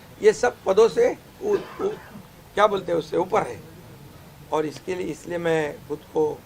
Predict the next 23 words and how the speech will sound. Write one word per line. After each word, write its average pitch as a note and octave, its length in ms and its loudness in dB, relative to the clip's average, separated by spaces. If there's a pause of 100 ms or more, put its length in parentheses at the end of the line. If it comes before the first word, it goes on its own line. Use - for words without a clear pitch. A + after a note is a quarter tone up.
(320)
अ, C#3+ 300 -6 (360)
भाग्यवान E3 460 -2
समझता E3 400 -4
हूँ। F3 160 -2 (680)
और D3 680 0 (440)
आप D#3 220 2
लोगों D#3 220 0
ने D#3+ 100 -2
देखा D#3 340 -2
है D3+ 140 -2 (480)
कि D3+ 100 -6
दो C#3+ 160 -4
चार D3+ 280 -2
रोज C#3 200 -6
से, C#3+ 360 -4 (640)
अ, C3+ 360 -6 (1800)
ऐसी C#3 220 -8
चर्चाएं D3 640 -2
हैं, B2+ 300 -8 (280)
कोई E3 160 0
नाराज D#3 400 -2
है, C3+ 320 -6 (380)
कोई D#3+ 240 2